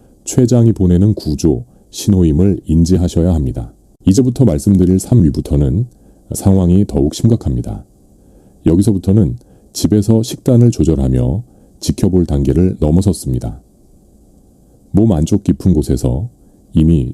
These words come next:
출혈이 발생했거나 장기의 기능이 멈췄다는 확실한 경고이기 때문입니다.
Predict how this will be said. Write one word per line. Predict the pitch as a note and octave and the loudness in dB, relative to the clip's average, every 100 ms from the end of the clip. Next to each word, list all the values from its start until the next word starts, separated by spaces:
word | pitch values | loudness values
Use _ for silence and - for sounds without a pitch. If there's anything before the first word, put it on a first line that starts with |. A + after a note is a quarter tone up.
| - | -12
출혈이 | - C3+ A#2+ A#2 | -2 2 4 4
발생했거나 | F#2+ C2 - C#2 - B1+ A1 A1 - _ _ _ _ - | 0 -2 -2 -2 -2 -4 -4 -8 -16 _ _ _ _ -10
장기의 | - D#2 E2+ F2+ E2+ | -2 0 2 2 0
기능이 | - D#2 D#2+ | 0 2 2
멈췄다는 | C2+ C2 D#2+ E2+ - C#2 C#2+ E2 | 0 -2 -2 -4 -4 -4 0 -2
확실한 | - - - - F#2 F2+ | -2 -6 -4 -2 0 0
경고이기 | D2 D#2 D2+ C2+ D2+ | -2 0 2 0 -2
때문입니다. | - A2 F#2+ B1 - A1+ | 0 0 0 -2 -6 -12